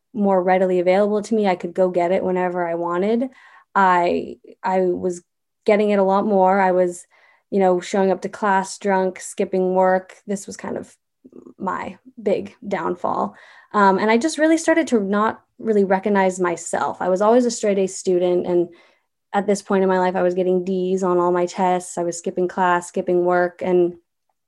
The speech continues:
I really was damaging my relationships with my roommates because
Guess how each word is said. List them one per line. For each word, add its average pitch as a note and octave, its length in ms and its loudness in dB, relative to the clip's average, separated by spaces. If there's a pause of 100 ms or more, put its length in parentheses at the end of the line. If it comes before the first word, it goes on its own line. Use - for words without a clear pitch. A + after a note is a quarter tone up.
(400)
I G#3 120 0
really G#3+ 300 2
was G3+ 140 -4
damaging F#3+ 420 0
my F#3 100 -2
relationships F#3 640 -6
with - 140 -8
my F#3+ 80 -6
roommates A#3+ 500 2
because F3+ 460 -6